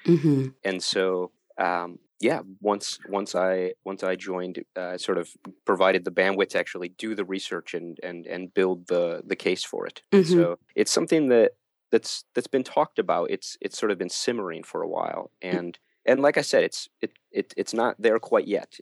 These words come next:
Speaker 2: It's a case that we're making, um, to the administration, and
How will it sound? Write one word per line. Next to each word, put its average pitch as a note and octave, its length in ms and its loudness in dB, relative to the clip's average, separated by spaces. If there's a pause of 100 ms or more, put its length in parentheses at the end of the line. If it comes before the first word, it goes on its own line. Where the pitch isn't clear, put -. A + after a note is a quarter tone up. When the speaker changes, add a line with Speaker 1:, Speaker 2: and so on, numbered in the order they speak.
Speaker 2:
It's - 400 -12
a - 40 -6
case - 300 -4
that - 140 -4
we're F#2+ 80 -6
making, F#2 480 -6 (160)
um, E2+ 340 -8 (120)
to A#2 100 0
the G#2 100 0
administration, G2+ 800 -2
and F2+ 360 -6